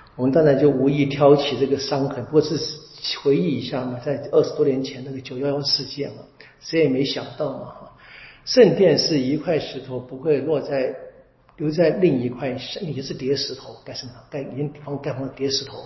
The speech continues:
对不对？那现在我们有钢筋水泥了，有钢骨结构的，一样会毁坏的。甚至于说我们人，因为这个灾害啊，因为这个攻击的事，我们人自己动手把它拆毁掉。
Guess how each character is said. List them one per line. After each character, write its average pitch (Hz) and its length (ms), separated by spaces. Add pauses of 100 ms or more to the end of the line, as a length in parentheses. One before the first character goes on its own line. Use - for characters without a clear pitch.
对 131 80
不 131 80
对？ - 160 (520)
那 147 40
现 175 160
在 160 80
我 143 40
们 151 80
有 147 120
钢 143 200
筋 139 240
水 127 280 (120)
泥 - 80
了， 120 140 (320)
有 127 120
钢 165 360
骨 117 180
结 127 220
构 131 220
的， - 180
一 143 140
样 190 240
会 - 120
毁 - 300
坏 - 240
的。 - 180 (280)
甚 165 220
至 156 100
于 147 80
说 135 160
我 117 40
们 123 120
人， 127 480 (640)
因 165 120
为 156 120
这 165 100
个 143 120
灾 147 280
害 139 240
啊， 127 220
因 147 80
为 143 80
这 139 100
个 123 200
攻 147 280
击 - 160
的 - 80
事， - 160
我 120 60
们 127 180
人 127 200
自 208 220
己 - 380
动 131 220
手 - 260
把 120 60
它 127 140
拆 131 280
毁 - 180 (120)
掉。 147 180